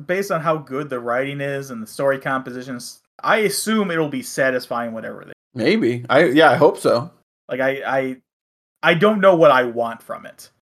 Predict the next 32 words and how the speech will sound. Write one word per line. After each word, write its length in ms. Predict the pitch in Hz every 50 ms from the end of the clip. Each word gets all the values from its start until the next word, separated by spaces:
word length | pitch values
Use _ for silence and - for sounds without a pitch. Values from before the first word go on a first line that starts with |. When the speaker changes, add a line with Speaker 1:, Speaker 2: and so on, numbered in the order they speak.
| _ _ _ _ _ -
Speaker 1:
because 180 | - 165 165 165
obviously 720 | 185 196 190 180 - 180 170 156 151 147 143 139 139 _ _ _ _ -
Victor's 540 | 185 156 139 131 175 190 - - 202 185
gonna 160 | 170 190 185 175
turn 200 | - 180 165 160
into 180 | 160 156 170
his 140 | 160 156 151
champion. 560 | - - 127 117 107 - 117 107 107 113 127 - _ _ _ _ _ -
Uh, 300 | - 113 107 104 104 107 107
nothing's 380 | 127 139 156 - 208 185 165
Speaker 2:
Right. 200 | 175 175 165 160 -
Speaker 1:
gonna, 20 | - _ _ _ -
you 140 | 160 143 123
know, 120 | 120 120 - _ _ _ _ _
they're 160 | - 151 160
not 140 | 175 208 226 220
gonna 120 | 220 170
kill 280 | - - - 196 175 156
any 180 | 151 160 160 147
of 60 | 123
the 60 | 120
champions. 460 | 113 - - 120 107 101 - - - - _ _ -
So, 220 | - - 127 117
Speaker 2:
Right. 100 | 113 95
Speaker 1:
you 60 | 127
know, 60 | 120 113
Vi, 120 | 113 127 123 120 120 120
Speaker 2:
Obviously. 180 | 117 113 - -
Speaker 1:
Kate, 500 | 131 123 117 117 120 117 - - - - _ _ _ _ _ _ _ _ _ _ _ -
you 120 | - 123
know, 100 | 117 113
Jinx, 680 | 110 110 - 135 127 117 113 113 - - - - -